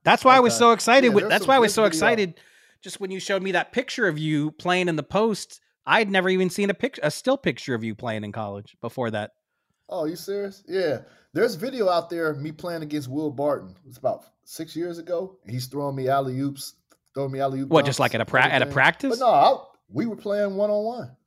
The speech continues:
Speaker 1: Will Barton, the only N B A player you hold in higher esteem than Damian Lillard? I don't know if Dame knows that.
Speaker 2: <laughs> Yes, Will, Will Barton. But no, my athleticism is not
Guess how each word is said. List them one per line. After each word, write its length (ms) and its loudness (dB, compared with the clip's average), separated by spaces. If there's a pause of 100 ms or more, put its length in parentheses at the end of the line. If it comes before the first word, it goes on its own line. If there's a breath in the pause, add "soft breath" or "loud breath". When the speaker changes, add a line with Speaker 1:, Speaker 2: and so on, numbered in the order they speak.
(360)
Speaker 1:
Will 240 8
Barton, 580 8 (240)
the 240 4
only 380 10
N 180 6
B 140 2
A 120 2
player 340 4
you 260 4
hold 380 4
in 100 0
higher 500 8
esteem 640 0 (340)
than 160 -2
Damian 440 2
Lillard? 420 2
I 80 8
don't 120 10
know 120 10
if 80 2
Dame 260 8
knows 280 10
that. 260 6 (400)
Speaker 2:
<laughs> 540 -8 (120)
Yes, 300 2
Will, 300 2
Will 200 4
Barton. 300 4 (180 loud breath)
But 180 6
no, 140 4
my 200 2
athleticism 720 0
is 140 -10
not 320 -4